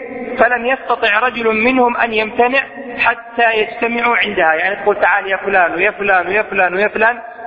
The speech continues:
فيجتمعوا جميعًا، تقول لهم: "قد عرف-، قد عرفتم الذي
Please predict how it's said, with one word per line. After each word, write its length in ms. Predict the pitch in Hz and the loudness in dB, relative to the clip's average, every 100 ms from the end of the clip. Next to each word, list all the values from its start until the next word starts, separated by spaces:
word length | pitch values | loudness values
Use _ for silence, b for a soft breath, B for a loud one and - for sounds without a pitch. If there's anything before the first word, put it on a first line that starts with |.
| - | -2
فيجتمعوا 600 | 202 202 202 254 254 226 | 2 2 2 0 2 0
جميعًا، 500 | 196 214 240 233 262 - - - - | 0 0 0 0 -2 -6 -18 -10 -4
تقول 400 | 190 254 247 233 | 0 2 4 4
لهم: 300 | 240 262 269 - - - - | 4 2 0 -10 -10 -4 -2
"قد 140 | 226 | 0
عرف-، 460 | 196 214 247 - 226 | 0 0 -2 -4 -4
قد 140 | 220 | 0
عرفتم 600 | 185 220 254 - 254 262 262 214 | 2 2 0 -2 -2 -2 -2 -2
الذي 640 | 220 226 226 233 226 - | 2 0 2 0 -2 -4